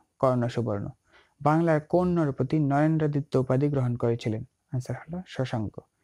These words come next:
কোন গ্রন্থে শশাঙ্ককে ঘোড়াদম ও গৌর ভুজঙ্গ নামে ভূষিত করা হয়? কোথাও গৌর ভুজঙ্গমও লেখা থাকে। হর্ষবর্ধনের সহকবি বাণভট্টের হর্ষচরিত গ্রন্থে। এখানে আমরা দুইটা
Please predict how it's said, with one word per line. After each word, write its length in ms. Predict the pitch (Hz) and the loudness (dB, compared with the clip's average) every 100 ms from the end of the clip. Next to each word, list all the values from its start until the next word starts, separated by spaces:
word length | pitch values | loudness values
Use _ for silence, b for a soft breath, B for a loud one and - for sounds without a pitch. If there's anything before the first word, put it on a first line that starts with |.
| _ _ _ _ _ _ - | _ _ _ _ _ _ 2
কোন 300 | 175 185 170 | 4 4 4
গ্রন্থে 520 | 156 170 165 170 233 - | 4 4 2 2 0 0
শশাঙ্ককে 580 | 160 165 156 151 147 | 2 2 2 2 0
ঘোড়াদম 600 | 131 139 147 170 147 135 208 _ _ _ _ | 0 2 2 4 2 -2 -6 _ _ _ _
ও 220 | 139 143 156 _ _ _ _ | 0 0 -4 _ _ _ _
গৌর 300 | 131 151 165 | 0 4 4
ভুজঙ্গ 560 | 160 135 151 151 143 139 - _ _ _ - | 4 2 4 2 2 0 -4 _ _ _ -4
নামে 380 | 135 135 170 247 _ _ _ _ _ _ _ _ _ _ _ 139 | 0 2 0 -2 _ _ _ _ _ _ _ _ _ _ _ -2
ভূষিত 320 | 135 135 131 | 2 0 0
করা 240 | 120 - - | -2 -2 -2
হয়? 120 | 117 | -4
কোথাও 360 | - 127 151 | -4 -2 0
গৌর 280 | 156 143 143 | 0 2 2
ভুজঙ্গমও 680 | 131 127 131 143 147 165 214 | 4 2 2 2 2 2 0
লেখা 260 | 160 123 | -2 -2
থাকে। 220 | 123 - - _ B B B 135 | -6 -8 -10 _ B B B -4
হর্ষবর্ধনের 560 | 127 160 160 160 165 | 0 0 2 2 0
সহকবি 380 | 160 135 147 160 | 0 -2 2 2
বাণভট্টের 540 | 147 139 135 131 - | 2 0 2 0 -2
হর্ষচরিত 560 | 147 131 - 131 127 123 | -2 -2 -2 0 0 0
গ্রন্থে। 360 | 117 107 - - - _ _ _ _ _ - - - - | -4 -6 -8 -12 -14 _ _ _ _ _ -20 -20 -14 -4
এখানে 280 | 135 135 151 | -2 2 2
আমরা 200 | 156 147 | 4 2
দুইটা 300 | 131 131 143 | 0 0 0